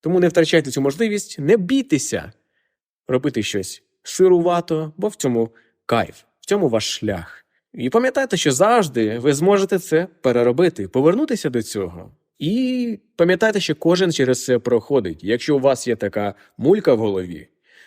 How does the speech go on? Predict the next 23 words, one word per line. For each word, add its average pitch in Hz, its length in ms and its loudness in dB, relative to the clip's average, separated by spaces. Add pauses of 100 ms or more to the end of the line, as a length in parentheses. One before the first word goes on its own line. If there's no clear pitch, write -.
(220)
це - 160 0
краще, 135 420 -2
ніж 110 200 -2
якби 117 260 0
її 107 140 -2
не 104 120 -2
було. 104 380 -4 (460)
Це 226 120 2
ознака 196 300 2
того, 160 200 4
що 139 140 -2
ви 127 80 2
на 127 80 0
правильному 131 440 2
шляху. 110 380 -6
Ви 92 140 -8
хочете 127 420 0
робити 110 320 0
щось 104 200 -4
добре, 120 440 2 (440)
але 143 440 0 (520)
це 107 240 0 (200)
шлях. - 640 0